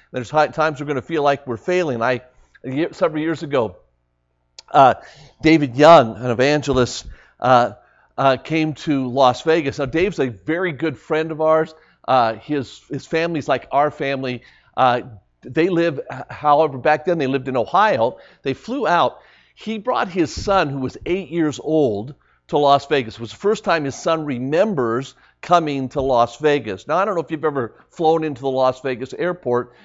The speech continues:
but if you fly into the Las Vegas airport, you're going to see some things that you typically wouldn't see as a Christian. Uh, there's gonna be bu-, there's gonna be billboards that are not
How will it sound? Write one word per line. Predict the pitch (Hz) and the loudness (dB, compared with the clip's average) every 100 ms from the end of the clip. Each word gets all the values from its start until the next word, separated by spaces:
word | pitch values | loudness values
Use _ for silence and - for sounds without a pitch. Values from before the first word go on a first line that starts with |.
| _ | _
but | 156 156 | 0 0
if | 156 | -2
you | 180 | -8
fly | - - 220 233 | -10 -4 -2 -2
into | 196 180 156 | -2 -4 -4
the | |
Las | 143 147 147 - | 0 2 0 -4
Vegas | 147 151 143 - - | -4 -4 -4 -8 -4
airport, | 165 156 - 135 120 - - _ _ | -2 -2 0 2 2 -2 -20 _ _
you're | 165 | -2
going | 156 180 185 147 | -2 -4 -4 -4
to | 143 | -6
see | - 196 185 | -6 -6 -8
some | - 156 | -6 -8
things | 135 147 143 135 - | -4 -4 -2 -6 -2
that | 135 - _ _ _ | -4 -4 _ _ _
you | 127 139 160 151 - | -12 -6 -6 -6 0
typically | 190 185 160 160 | 0 0 -2 -2
wouldn't | 151 139 123 123 | -2 -2 -6 -10
see | - 202 135 | -6 -2 -2
as | 147 | -4
a | |
Christian. | - 233 208 - 147 101 - - - | -4 0 0 0 -2 -2 -6 -20 0
Uh, | 131 143 | 4 4
there's | 143 131 | 2 -4
gonna | 175 151 | -4 -4
be | 156 | -6
bu-, | 131 - 160 160 | -6 -2 -2 -2
there's | 151 131 | -4 -4
gonna | 175 156 | -4 -4
be | 139 | -6
billboards | 101 165 196 160 143 139 143 - | 0 4 4 4 2 2 0 -4
that | 143 | -2
are | 135 | -2
not | 143 151 160 - | 0 2 2 0